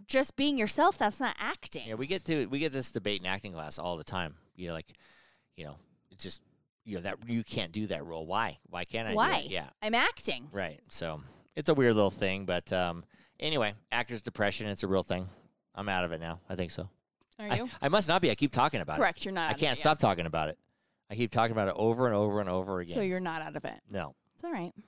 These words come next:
Speaker 2: But, um,
Speaker 1: Time heals all wounds.
Speaker 2: I know. But this podcast is sponsored by, our Life with Eric podcast is brought to you by
Speaker 1: <laughs>
Speaker 2: Petrillo Concrete Construction
Speaker 1: Oh, like
Speaker 2: and
Speaker 1: the shirt you're wearing?
Speaker 2: doTERRA yes, the shirt I'm wearing, the neon sh-, I figured I'd wear a neon shirt today.
Speaker 1: I know, you told me it was
Speaker 2: And
Speaker 1: Easter colors, which it's not.
Speaker 2: Yeah, Easter color,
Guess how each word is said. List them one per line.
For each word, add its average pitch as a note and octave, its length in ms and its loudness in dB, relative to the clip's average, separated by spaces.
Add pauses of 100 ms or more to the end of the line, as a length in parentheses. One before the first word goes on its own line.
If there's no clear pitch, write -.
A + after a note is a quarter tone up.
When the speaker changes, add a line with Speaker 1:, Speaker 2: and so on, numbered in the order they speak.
(200)
Speaker 2:
But, F2+ 260 -4
um, F2 600 -2 (240)
Speaker 1:
Time A3+ 300 0
heals G#3+ 260 0
all F#3+ 140 2
wounds. F#3 400 -4
Speaker 2:
I G#2+ 100 -4
know. D#3 220 -4 (960)
But B2 120 -4
this C#3+ 100 0
podcast C#3 480 4
is - 260 -4 (280)
sponsored A#2 320 0
by, F2 560 2
our F#2+ 80 0
Life C3+ 160 2
with D3+ 80 6
Eric D3 240 4
podcast G#2+ 640 0
is E2+ 100 -4
brought D#3 260 4
to - 100 -2
you F2 60 0
by D2+ 200 -2 (100)
Speaker 1:
<laughs> - 880 0
Speaker 2:
Petrillo F#2+ 240 0
Concrete G2+ 320 -2
Construction B2+ 480 -2
Speaker 1:
Oh, - 120 -2
like F#2+ 140 -6
Speaker 2:
and F#2 140 0
Speaker 1:
the F#2 60 -2
shirt F#2+ 280 2
you're A2+ 120 2
wearing? B2+ 140 2
Speaker 2:
doTERRA - 40 -8 (400)
yes, F#3+ 280 2
the G#3+ 60 -2
shirt C3 220 2
I'm B2+ 120 2
wearing, B2 220 2
the G2 100 -4
neon G#2 520 -4
sh-, - 60 -10
I A2+ 60 -2
figured D#3 180 0
I'd B2 40 4
wear G#2+ 140 2
a F#2+ 40 -4
neon G2 400 -6
shirt F#2 220 -6
today. D2+ 280 -8
Speaker 1:
I F3+ 80 -6
know, E3 80 -4
you D3 100 -4
told F#3+ 160 -8
me F3 80 -4
it - 40 0
was A2 80 2
Speaker 2:
And A2+ 100 -2
Speaker 1:
Easter F3 280 -4
colors, D#3 280 -4
which D3+ 160 -10
it's C#3+ 240 -10
not. A2+ 300 -8
Speaker 2:
Yeah, E2+ 260 -4
Easter G#2 260 -6
color, E2+ 220 -2